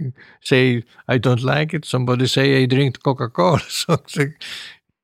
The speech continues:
depends. You know, in the past, the wine was part of the, of the food,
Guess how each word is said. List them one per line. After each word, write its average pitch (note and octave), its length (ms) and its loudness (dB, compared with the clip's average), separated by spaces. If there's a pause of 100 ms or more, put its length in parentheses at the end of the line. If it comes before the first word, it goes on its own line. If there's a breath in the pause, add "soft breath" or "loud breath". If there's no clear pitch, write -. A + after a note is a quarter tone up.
(280)
depends. A#2 560 0
You D3 160 0
know, D#3+ 120 2
in D3+ 180 2
the C#3 100 2
past, C3+ 380 0
the A#2+ 80 4
wine D3+ 300 4
was C3 160 0
part C#3+ 360 0
of B2 180 -2
the, A#2 460 2 (540)
of G#2+ 100 0
the - 80 -2
food, A2+ 500 0